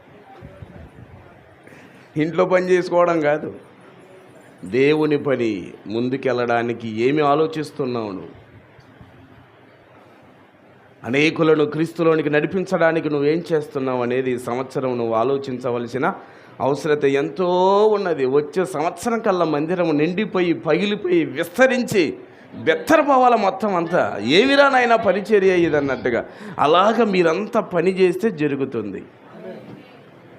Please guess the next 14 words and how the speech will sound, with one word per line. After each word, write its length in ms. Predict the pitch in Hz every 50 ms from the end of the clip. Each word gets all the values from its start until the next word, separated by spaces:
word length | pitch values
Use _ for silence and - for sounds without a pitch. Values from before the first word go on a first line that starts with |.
| - - - - - - - - - - -
దేవుడు 340 | 143 202 247 285 294 302
ఆ 40 | 294
పని 300 | 294 294 285 277 302 320
భారం 400 | 311 311 311 311 302 311 302 294
మన 160 | 294 302 311
మీదే 280 | 311 311 320 311 311 320
ఉంచాడు. 680 | 311 311 311 294 240 269 311 311 311 311 311 285 247 - - - - - - - - - - - - - - - - - - - - - - - - - - - - - - - - - - - - - - - - - - - - - - - - - - - - -
సంఘం 380 | - 226 269 302 302 302 311 302
ప్రారంభమైనప్పుడు 880 | 294 269 254 269 294 311 311 311 311 311 302 302 302 311 302 294 294 294 302
చూడండి, 280 | 302 302 302 302 294 294
సంఘ 280 | 277 294 269 285 302
పరిస్థితులు 520 | 302 294 302 294 285 285 285 294 285 285 277
ఎలా 220 | 277 277 277 277
ఉన్నాయి. 520 | 262 262 262 254 208 196 226 285 - -